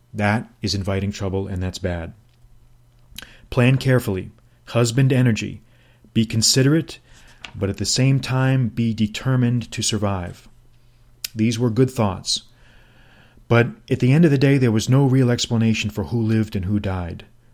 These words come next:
Strong men died and weak men lived. Good men died and the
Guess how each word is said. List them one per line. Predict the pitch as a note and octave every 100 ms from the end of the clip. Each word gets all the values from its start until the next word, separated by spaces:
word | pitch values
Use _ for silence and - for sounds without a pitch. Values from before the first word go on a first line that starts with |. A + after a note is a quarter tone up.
| _ _
Strong | - - A#2 B2+
men | B2 B2
died | A#2 A#2 A#2 A2+
and | G2+
weak | A2+ A2
men | A2+ G#2
lived. | G#2+ G#2+ G#2 - _ _ _ _ _
Good | A2+ A#2+
men | B2 B2
died | A2+ A#2 A#2 A2+ - _ - _ -
and | G2+ G2
the | G2+